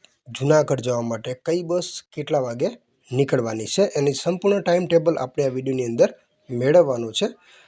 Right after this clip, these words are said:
તો ખાસ અન્ય કોઈ પણ ટાઇમ ટેબલની માહિતી તમારે મેળવવી છે, તો આપણી ચેનલની અંદર દરેક વીડિયો બનાવેલી છે, તમે જઈને ચેક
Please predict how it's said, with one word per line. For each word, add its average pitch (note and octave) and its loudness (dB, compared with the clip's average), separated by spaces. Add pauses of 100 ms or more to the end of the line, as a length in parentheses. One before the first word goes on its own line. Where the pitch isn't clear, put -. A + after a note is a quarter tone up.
(140)
તો F3+ -4
ખાસ E3+ 0
અન્ય F#3 2
કોઈ G3+ 4
પણ G#3+ -2
ટાઇમ G3 2
ટેબલની G3 2
માહિતી E3+ 2
તમારે D#3+ 2
મેળવવી D3 0
છે, D#3 -12
તો F3+ -2
આપણી D3+ 0
ચેનલની C#3+ 0
અંદર C3+ -2
દરેક C#3 -2
વીડિયો C#3 -2
બનાવેલી C3+ -2
છે, F3+ -4
તમે D3+ 0
જઈને C3 -4
ચેક C#3+ -6